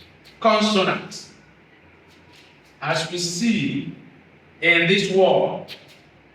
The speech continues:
paw, paw. That means Kamet Atuf sounds as O,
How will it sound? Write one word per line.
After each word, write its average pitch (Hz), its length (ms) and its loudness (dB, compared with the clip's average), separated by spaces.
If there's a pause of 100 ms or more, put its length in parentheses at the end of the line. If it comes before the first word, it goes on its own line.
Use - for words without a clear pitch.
(180)
paw, 170 640 0 (960)
paw. - 680 2 (760)
That 208 380 2
means - 500 -12 (1160)
Kamet - 800 -2
Atuf - 480 -2
sounds 214 440 -2
as - 300 -2 (160)
O, 185 520 0